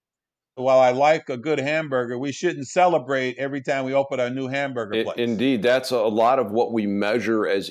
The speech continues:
Speaker 2: economic activity may not be healthy for us. Better to go to the farmer market and get some local ingredients and eat that versus going and, you know, participating in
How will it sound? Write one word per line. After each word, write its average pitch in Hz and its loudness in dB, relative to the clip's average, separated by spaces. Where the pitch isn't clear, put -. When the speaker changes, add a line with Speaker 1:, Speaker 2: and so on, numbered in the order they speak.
Speaker 2:
economic 107 -4
activity 90 -2
may 123 0
not 127 -4
be 120 -4
healthy 117 -2
for 73 0
us. - -8
Better 120 2
to 143 2
go 135 4
to 131 4
the 120 2
farmer 120 0
market 107 0
and 92 -4
get 98 -2
some 98 -2
local 113 0
ingredients 101 -4
and 101 -6
eat 92 -8
that 101 2
versus 104 -2
going 110 0
and, 95 -4
you 107 -6
know, 95 -2
participating 107 -2
in 95 -4